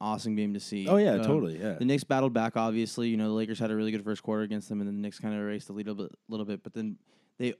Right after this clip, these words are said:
Speaker 1: opened that wide open in the fourth quarter, which was,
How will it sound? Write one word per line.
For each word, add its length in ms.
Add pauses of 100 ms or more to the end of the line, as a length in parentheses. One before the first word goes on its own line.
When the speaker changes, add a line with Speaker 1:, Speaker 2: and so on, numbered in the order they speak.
(100)
Speaker 1:
opened 380
that 220
wide 580
open 300
in 80
the 80
fourth 260
quarter, 320
which 180
was, 140